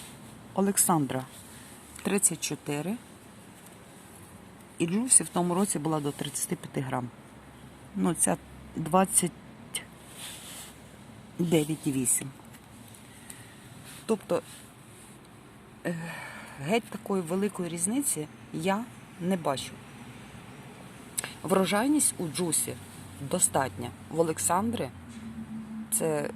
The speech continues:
ну, можливо, що просто маленькі кущики, ну, один квітконос, на якому чотири бубенки, здається.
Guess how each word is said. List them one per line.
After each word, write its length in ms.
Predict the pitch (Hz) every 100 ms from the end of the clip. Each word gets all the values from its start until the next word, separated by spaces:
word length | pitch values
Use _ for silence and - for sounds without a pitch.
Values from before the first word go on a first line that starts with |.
| -
ну, 220 | 175 165 -
можливо, 540 | 156 151 160 185 214
що 260 | 156 - 139 - - 120 -
просто 340 | 151 147 -
маленькі 440 | 147 147 151 143 147
кущики, 640 | - 202 240 - - 127 131 -
ну, 200 | 160 -
один 340 | - 139 160 196 - -
квітконос, 600 | 151 151 - 139 123 - - - - - - - - -
на 140 | 151
якому 360 | 147 - 185 160
чотири 380 | - - 151 147
бубенки, 520 | 127 127 131 127 139 - - - - -
здається. 540 | 135 131 131 127 -